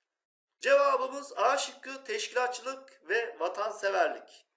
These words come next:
İlk durum, verilen ilk durumda teşkilatçılık söz konusudur. Eğer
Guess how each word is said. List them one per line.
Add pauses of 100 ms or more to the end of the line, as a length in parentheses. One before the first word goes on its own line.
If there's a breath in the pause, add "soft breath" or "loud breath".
(500)
İlk
durum,
verilen
ilk
durumda
teşkilatçılık
söz
konusudur. (680)
Eğer